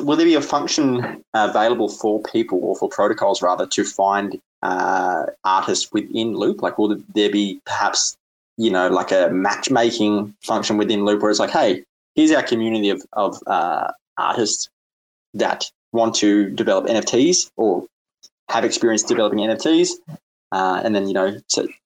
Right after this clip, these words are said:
uh, White Whale or whoever jumps on and says, "Great, let's use this artist. They've got awesome artwork." Is that gonna be something that'll be available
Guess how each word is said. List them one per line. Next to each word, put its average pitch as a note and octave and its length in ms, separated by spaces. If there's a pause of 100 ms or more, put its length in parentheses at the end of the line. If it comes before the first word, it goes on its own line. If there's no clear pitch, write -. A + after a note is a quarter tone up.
(100)
uh, F#2 220
White G2 320
Whale G#2 260
or F#2+ 80
whoever G2+ 260
jumps G2 320
on G2 80
and F#2+ 100
says, G2 280
"Great, G#2 340 (120)
let's G#2+ 260
use G2+ 160
this G2+ 120
artist. G2 280
They've G2 80
got F#2 200 (200)
awesome G2 260
artwork." F#2 340
Is G#2+ 120
that G#2+ 120
gonna B2 120
be A2+ 120
something A#2 220
that'll G#2 160
be G#2 100
available A2 520